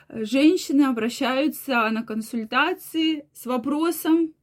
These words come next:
как же всё-таки запланировать девочку или как же запланировать мальчика. Так вот, многие, конечно, хотят, что вот у них есть пять девочек, родить мальчика, или наоборот,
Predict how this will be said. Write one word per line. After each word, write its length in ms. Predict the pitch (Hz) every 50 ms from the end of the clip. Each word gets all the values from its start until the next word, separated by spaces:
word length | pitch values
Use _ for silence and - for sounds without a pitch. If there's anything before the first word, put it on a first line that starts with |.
| _ _
как 300 | _ - 254 285 311 294
же 120 | 269 285 247
всё-таки 360 | - - 240 240 - - 214
запланировать 640 | 196 190 - 202 214 226 220 202 185 - 180 175
девочку 600 | 208 233 277 311 359 359 294 - - _ - 302
или 360 | 277 - - - 247 262 247
как 400 | 214 - _ - 202 208 226 233
же 240 | 220 208 202 190 - -
запланировать 840 | - 185 202 - - 185 185 175 175 185 196 208 196 202 190 - - -
мальчика. 680 | - 208 214 196 175 160 147 - - - _ _ - _ _ _ _ - - - - - - - - _ _
Так 240 | - 339 370 - -
вот, 360 | 294 262 208 180 - - _ _ _ _ _ _ _ - - - - _ _ _ _ _ _ _ _ _ _ _ _ _ _ _ _ _ _ _ _ _ _ _ _ _ _ _ _ _
многие, 880 | - 196 208 233 240 247 285 330 392 427 403 311 277 294 320 339 339 311
конечно, 840 | - - 233 254 240 240 233 226 247 247 247 - - 247 233 220 233
хотят, 760 | 233 - 220 196 196 - - - 208 180 170 170 - _ - _ _ _
что 260 | - - _ - 190
вот 220 | 175 180 208 -
у 40 | 196
них 260 | 208 214 190 - -
есть 200 | 185 180 180 -
пять 240 | _ 190 185 170 180
девочек, 640 | 175 208 269 330 370 370 339 302 - - 330 320 - - - _ _ _ _
родить 420 | 208 202 214 190 208 226 220 -
мальчика, 540 | 226 208 185 175 175 - - - _ _ 185
или 140 | 180 185 196
наоборот, 480 | 202 202 208 196 190 190 190 180 -